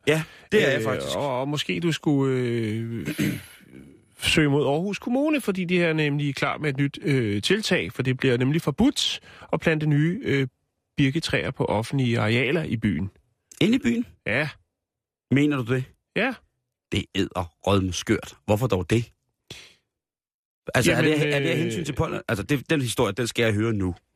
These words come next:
Speaker 2: Det, jamen, der
Speaker 1: Det
Speaker 2: er
Speaker 1: skal
Speaker 2: ikke
Speaker 1: ikke
Speaker 2: så
Speaker 1: være
Speaker 2: meget
Speaker 1: nogen
Speaker 2: andet i det, end at, øh, de fleste pollenallergikere, de bor inde i byen. Og, øh, så er det jo så, at, øh, man jo har fundet ud af, at det nok var meget smart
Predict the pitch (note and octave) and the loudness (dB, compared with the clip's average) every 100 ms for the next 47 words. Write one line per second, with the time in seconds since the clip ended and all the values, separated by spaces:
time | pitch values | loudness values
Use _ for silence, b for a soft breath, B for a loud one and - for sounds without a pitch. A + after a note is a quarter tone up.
0 | A2+ - C3 F3+ C3+ G#2 G2 G2 G#2+ C3 | -6 0 2 4 2 -2 -2 0 2 2
1 | C3 D3+ E3+ E3 D3 D3+ G3+ F#3 F3+ G#3+ | 2 2 0 0 0 0 -2 -4 -2 -2
2 | F3 D#3+ C#3+ C3+ - C3+ C3 B2 B2+ D3+ | -2 -2 -2 -4 -2 -2 -2 -4 -2 -2
3 | E3 E3+ E3 F3+ E3+ D3+ C#3+ D3+ C#3+ A#2+ | -2 -2 0 2 0 2 0 -2 -4 0
4 | E3 F3+ E3+ E3 F3+ F3 G#3 G#3 - _ | 0 2 2 2 0 0 2 0 -4 _
5 | _ _ _ _ _ C#3+ C#3+ C3+ C3+ C3 | _ _ _ _ _ -2 0 0 0 0
6 | B2 A#2+ A#2+ A#2 E3 D3 D#3 F3+ C#3+ - | 0 0 -2 -2 0 0 0 -2 -2 0
7 | D3+ D#3 C#3+ C3 C3+ A2 G#2 A2 G#2+ G#2+ | 0 0 -2 -2 -2 0 0 -2 -4 -4
8 | A2 A2 A2 G2+ F#2+ F2+ _ _ _ _ | 0 0 2 2 0 -2 _ _ _ _
9 | _ _ _ _ _ _ _ _ _ _ | _ _ _ _ _ _ _ _ _ _
10 | _ _ _ _ - A#2+ B2 B2+ C3+ B2+ | _ _ _ _ -4 0 2 2 2 0
11 | A#2+ - A2+ A2 - C3 A#2 C3 - A2+ | 0 0 0 0 -2 -2 0 0 0 0
12 | B2 - | -2 -6